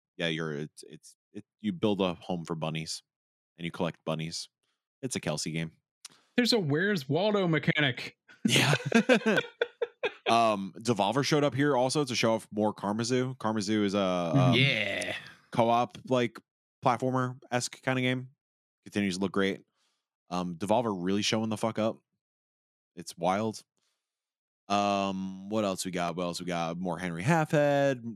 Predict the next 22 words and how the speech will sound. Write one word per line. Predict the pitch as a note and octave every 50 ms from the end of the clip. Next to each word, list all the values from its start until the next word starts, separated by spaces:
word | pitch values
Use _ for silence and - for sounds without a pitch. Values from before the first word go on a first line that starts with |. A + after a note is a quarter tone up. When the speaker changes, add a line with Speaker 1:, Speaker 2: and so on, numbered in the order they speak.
| E2+ E2 G#2+
Speaker 1:
Loads | A2+ G#2 G2 G#2
of | F#2+ G2
Left | A#2+ B2 A#2 - -
update. | B2+ A#2+ - - B2+ B2 A#2+ A#2+ A#2+ A#2 A#2 A#2 A#2 A#2 A2+ - - - - - - _ _ _ _ _ _ _ _ _ _ _ _ _ -
Speaker 3:
Shout | F#2+ F#2+ F#2 F#2 F2+ F2+ F2+
out | - - F2+ F2+
to | F2+
Speaker 1:
Um, | F#2
Speaker 3:
Gordlets. | - C#3 C3+ C#3 C#3 - - - - - - - - - - _ _ _ _ _ _ _ _
Speaker 1:
shout | - G#2 F#2+ F#2
out | F2
to | -
Gordlets. | F#2 F2 B2 C3 C#3 C3+ C3+ B2+ C3+ C3+ C3 B2+ - - - - - - - - _ _ _ _ _ _ _ _ _
Um, | G2 G2 F#2+ F#2 F#2 F#2 -
another | - G#2+ G#2+ G#2+ G2+ G#2+
look | G#2+ A2 G#2 G2+
at | G#2+ F#2
Beastie | E2 A#2 C3 C3 - - C3+
Ball, | B2 C3+ C3 C3 B2+ B2+ B2+ B2+ C3
which | B2+ B2 A2
is | G#2+ G2
great. | G2+ - A#2 A#2+ B2 B2+ B2+ B2 - - -